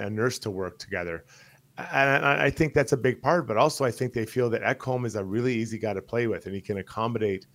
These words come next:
any style of player he plays with. So I think it's as much about, you know, Bouchard and Nurse working out as who Ekholm or how Ekholm can guide a young player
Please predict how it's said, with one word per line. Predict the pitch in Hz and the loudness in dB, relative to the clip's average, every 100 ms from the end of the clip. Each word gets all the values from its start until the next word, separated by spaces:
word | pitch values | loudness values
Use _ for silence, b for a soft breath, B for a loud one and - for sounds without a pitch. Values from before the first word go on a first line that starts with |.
| b _ _ - | b _ _ -2
any | 127 127 | 0 0
style | - 113 107 | -2 -2 -2
of | 90 | -4
player | - 123 110 | 0 2 2
he | 92 | -2
plays | - 120 160 98 | -4 -4 -2 -6
with. | - - - b b b b - | -12 -16 -20 b b b b -10
So | - 123 117 117 113 107 - | -2 2 4 4 2 0 2
I | 107 | 0
think | 127 147 131 | 2 0 -2
it's | 117 | -2
as | 113 113 | -4 0
much | 123 131 127 | 0 2 2
about, | 120 117 107 - _ - | 4 4 2 -4 _ -6
you | |
know, | 117 98 - _ - | -4 -4 -6 _ -2
Bouchard | 135 - 131 | -2 2 2
and | 120 | 2
Nurse | 113 139 - | -2 -2 -4
working | 110 104 | -4 -2
out | 101 101 | -2 0
as | 101 - b b b | 0 -4 b b b
who | - 143 143 - | 2 4 4 4
Ekholm | 135 - 135 127 | 2 4 2 2
or | 117 | 0
how | 110 135 151 | 2 4 4
Ekholm | 127 - 120 | 2 0 -6
can | 110 107 | -4 -8
guide | 92 113 120 127 | 2 4 6 4
a | 113 | 2
young | 117 113 | 2 0
player | - 131 123 95 | -2 0 0 0